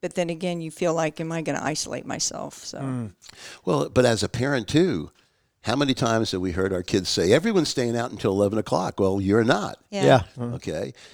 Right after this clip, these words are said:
Speaker 3: You know, that, that put a parent in a lonely position where your child went upstairs and slammed the door and closed the door in there. Yeah, but, you know, I, I think that i-, in the end, you, you, you still have to do the right thing.
Speaker 4: Mm-hmm.
Speaker 3: You know, but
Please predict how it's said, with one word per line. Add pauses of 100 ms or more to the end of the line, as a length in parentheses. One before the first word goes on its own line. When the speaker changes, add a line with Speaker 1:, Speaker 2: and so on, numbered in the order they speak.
Speaker 3:
You
know,
that,
that
put
a
parent
in
a
lonely
position
where
your
child
went
upstairs
and
slammed
the
door
and
closed
the
door
in
there. (360)
Yeah, (200)
but,
you
know,
I,
I
think
that (600)
i-,
in
the
end,
you,
you,
you
still
have
to
do
the
right
thing. (180)
Speaker 4:
Mm-hmm.
Speaker 3:
You
know,
but